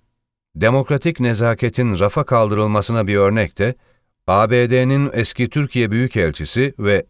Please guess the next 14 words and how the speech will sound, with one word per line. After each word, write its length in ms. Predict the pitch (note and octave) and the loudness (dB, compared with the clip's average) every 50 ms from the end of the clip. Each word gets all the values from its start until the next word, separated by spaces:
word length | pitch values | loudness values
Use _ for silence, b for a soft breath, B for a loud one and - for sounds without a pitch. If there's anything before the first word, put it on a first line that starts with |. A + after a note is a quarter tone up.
| _ _ - | _ _ -4
eski 400 | G#2+ A2+ - - - C#3 C3+ C3 | -4 -4 -4 -4 -2 -2 -2 -2
Suriye 500 | - - - C3+ C#3 C#3 C3 B2+ B2+ C3 | -2 -4 -2 -2 0 0 2 2 2 2
Özel 400 | - A2 G#2 D#2+ F#2 A2 B2+ C3 | 0 0 -2 0 2 0 0 2
Temsilcisi 760 | - C3 B2 A#2 G2 A2+ A#2 A2 G#2+ A2 G2+ - C3 C3 C3 b b b b - | 0 0 0 0 0 0 0 0 0 -2 -2 0 -2 -2 -2 b b b b -12
James 520 | D2+ D2+ G2 A2+ A#2 A#2 A#2 A2 - - | -6 -2 0 0 2 0 0 -2 -4 -4
Jeffrey'nin 680 | G2 G2+ A#2+ B2+ A#2+ - G2 F2+ D#2 D#2+ G#2 C3 D3 D3+ _ _ _ _ _ _ _ _ _ | -2 0 0 0 0 -2 -6 -4 -2 0 0 0 -2 -4 _ _ _ _ _ _ _ _ _
Al 180 | - F#2+ G#2+ - | 0 2 2 2
Monitor 640 | A2 A#2+ A#2+ A#2+ B2 A2+ - B2+ B2 B2+ C3 C#3 - | 2 2 2 0 0 0 2 2 4 4 2 0 -2
haber 340 | - G#2 G#2 G2 A#2 B2+ C3+ | -2 -2 0 2 2 2 2
sitesine 580 | C3 - C3+ A#2+ - B2 G#2+ - - B2 A#2+ | 0 -2 -6 -2 -2 -4 -2 0 0 0 2
verdiği 380 | A#2 G#2+ G#2 G#2 F#2+ G2+ C3 C#3 | 2 4 2 2 2 0 -2 0
röportajdan 760 | B2 A2+ G#2 - A#2 A2 G2+ - A2 G2+ F#2 D#2+ G#2 A#2+ C3 | 0 -2 0 0 -2 -2 0 0 0 0 0 0 0 0 0
alınabilir. 760 | C3+ A2+ G#2 G2 F#2+ G2 G2+ F#2 F2 D#2 C#2 C2+ - - - _ _ _ _ _ _ _ _ _ _ _ _ _ _ F2+ | 2 2 0 2 2 0 -2 -2 -2 -6 -6 -8 -10 -12 -16 _ _ _ _ _ _ _ _ _ _ _ _ _ _ -8
Jeffrey, 600 | D#2+ F#2 A2+ A2 F#2 - - D2+ F2 G#2+ C3+ - | -2 0 0 0 0 -2 -4 -2 -2 -2 -2 -4